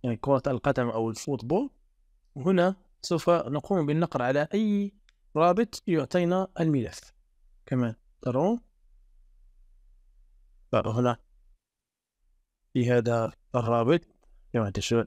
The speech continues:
كما تشاهدون هنا يعطيك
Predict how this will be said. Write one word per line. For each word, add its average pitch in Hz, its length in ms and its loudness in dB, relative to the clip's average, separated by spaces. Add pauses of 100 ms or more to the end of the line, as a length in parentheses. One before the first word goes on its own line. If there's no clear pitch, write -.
(120)
كما 131 200 2
تشاهدون 120 560 0 (2000)
هنا 139 320 0 (240)
يعطيك 127 540 0